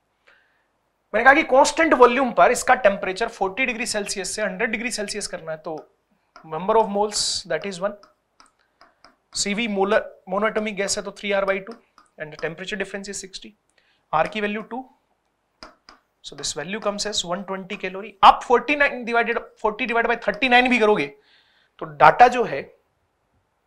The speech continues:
sorry, this value is one eighty, sixty into three ना, that is one eighty calorie। तो डाटा जो है वो वन एटी से थोड़ा सा ज्यादा हो जाएगा,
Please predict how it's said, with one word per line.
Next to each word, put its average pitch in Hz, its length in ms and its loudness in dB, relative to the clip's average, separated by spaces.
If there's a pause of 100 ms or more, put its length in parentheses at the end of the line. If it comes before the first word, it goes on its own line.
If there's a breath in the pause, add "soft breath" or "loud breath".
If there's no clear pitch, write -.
(420)
sorry, 151 200 -14
this 165 140 -10
value 196 180 -6
is 233 120 -12
one 160 140 -2
eighty, - 200 -18 (840)
sixty 214 320 -6
into 202 140 -8
three 208 140 -6
ना, 262 120 -12
that 175 140 -2
is 185 120 -6
one 170 140 -2
eighty 139 200 -14
calorie। 120 240 -16 (160)
तो 190 60 -8
डाटा 185 280 10
जो 285 100 4
है 285 60 8
वो 285 120 4
वन 247 120 4
एटी 262 280 0
से 262 120 -2 (120)
थोड़ा 294 200 10
सा - 140 6
ज्यादा 160 220 4
हो 135 120 0
जाएगा, 127 280 0